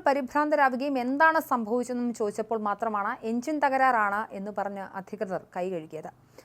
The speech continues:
പകരം സംവിധാനം ഉണ്ടാക്കാമെന്നും അധികൃതർ പറഞ്ഞെങ്കിലും എയർ ഇന്ത്യ ഫ്ലൈറ്റുകൾ ക്യാൻസലാകുന്നത് നിരന്തര സംഭവമാണെന്നും ഇത് അധികൃതരുടെ അനാസ്ഥയാണെന്നും ആരോപണമുണ്ട്. എയർ ഇന്ത്യ ടാറ്റ ഏറ്റെടുത്തപ്പോൾ വളരെ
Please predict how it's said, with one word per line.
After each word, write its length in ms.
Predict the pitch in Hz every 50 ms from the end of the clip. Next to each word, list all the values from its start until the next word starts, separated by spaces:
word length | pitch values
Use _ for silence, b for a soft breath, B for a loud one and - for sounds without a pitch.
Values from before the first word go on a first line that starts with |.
| B _
പകരം 240 | 180 175 185 202 214 214 -
സംവിധാനം 480 | 214 202 208 196 - 214 214 233 226 226 226
ഉണ്ടാക്കാമെന്നും 580 | 220 220 226 - 254 240 247 233 240 233 208
അധികൃതർ 320 | 196 - 220 233 240 226 220 -
പറഞ്ഞെങ്കിലും 420 | 208 208 220 233 247 262 226 185 156 160 - b b b b b b -
എയർ 180 | 220 233 269 320 330
ഇന്ത്യ 200 | 311 320 302 302
ഫ്ലൈറ്റുകൾ 380 | 285 254 233 - - 254 269 277 262 -
ക്യാൻസലാകുന്നത് 800 | 247 214 226 247 240 - 285 254 240 226 226 226 220 220 240 269 269 240
നിരന്തര 340 | 220 220 240 247 254 294 294 285 285 254
സംഭവമാണെന്നും 680 | 220 208 196 226 233 220 214 202 196 196 208 240 294 320 - 208 190
ഇത് 100 | 214 214 - 202 190
അധികൃതരുടെ 560 | 190 - 247 220 240 233 233 247 233 247 240 - 208
അനാസ്ഥയാണെന്നും 720 | 208 220 247 254 - - 302 277 247 220 208 196 185 165 175 - 175
ആരോപണമുണ്ട്. 480 | 175 180 175 170 170 165 165 170 - - _ _ b b b b b b b b b b 262
എയർ 120 | 285 320 381
ഇന്ത്യ 180 | 381 381 392 392 381 -
ടാറ്റ 260 | 330 285 285 277 - 339 320
ഏറ്റെടുത്തപ്പോൾ 500 | 302 - 285 254 247 - 254 - 269 269 247 226
വളരെ 260 | 220 220 233 262 320